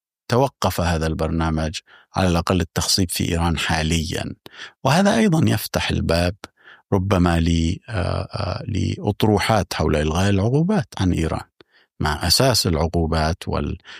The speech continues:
والبنية ال-، آه، آه، ال-، التنظيرية لها، لأن إيران تخصب ولا نعلم ما الذي تريد أن تفعله، رغم أنه لم يكن واقعيا،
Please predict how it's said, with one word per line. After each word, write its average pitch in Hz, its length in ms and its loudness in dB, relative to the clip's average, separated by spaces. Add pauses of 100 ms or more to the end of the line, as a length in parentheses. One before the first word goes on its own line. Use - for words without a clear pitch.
(160)
والبنية 85 760 4
ال-، 80 360 0
آه، 78 320 -4 (120)
آه، - 680 -10
ال-، 80 280 -6
التنظيرية 95 920 4
لها، 87 460 0 (500)
لأن 123 220 2
إيران 123 460 4
تخصب 117 680 0
ولا 104 260 2
نعلم 95 320 2
ما 95 100 4
الذي 87 320 2
تريد 90 360 -2
أن 85 100 0
تفعله، 117 380 -2 (340)
رغم 147 300 2
أنه 143 320 2
لم 143 140 2
يكن 131 220 0
واقعيا، 123 540 0